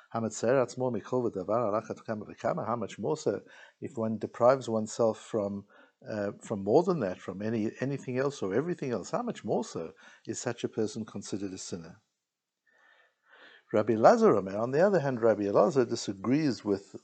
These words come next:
that which the, the Brisa says, and, and therefore would disagree with, with Shmuel, and says, "Nikra Kadosh," on the contrary,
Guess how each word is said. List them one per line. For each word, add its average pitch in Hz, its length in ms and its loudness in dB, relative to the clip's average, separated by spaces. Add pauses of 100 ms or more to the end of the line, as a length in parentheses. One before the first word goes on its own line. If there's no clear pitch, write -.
that 110 300 0
which - 260 -8 (120)
the, 90 280 -8
the 90 80 -10
Brisa 135 440 4
says, 123 420 2
and, 95 300 -8 (100)
and 95 100 -10
therefore 104 300 -4
would 90 120 -8
disagree 95 440 -6
with, 87 260 -12 (140)
with - 80 -16
Shmuel, 151 540 0 (560)
and 123 120 -6
says, 117 200 -6
"Nikra 101 420 -4
Kadosh," 120 460 -4
on 113 80 -4
the 113 80 -6
contrary, - 640 -4